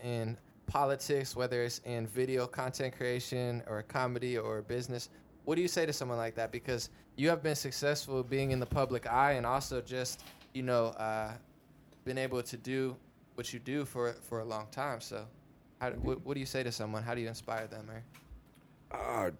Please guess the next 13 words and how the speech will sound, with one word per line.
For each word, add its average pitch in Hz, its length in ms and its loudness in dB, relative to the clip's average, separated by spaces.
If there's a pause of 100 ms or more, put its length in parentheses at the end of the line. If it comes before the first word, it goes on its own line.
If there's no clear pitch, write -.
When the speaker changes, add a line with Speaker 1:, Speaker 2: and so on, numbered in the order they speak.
(160)
Speaker 2:
well, 87 420 8
I'd 82 240 6
say 92 400 6
have 98 380 2
persistence. 123 580 4
Persistence 113 640 -4
is 104 240 0
truly 101 440 6
a 95 60 6
very 90 360 2 (420)
very 104 420 6
important 104 680 4
thing. 123 640 4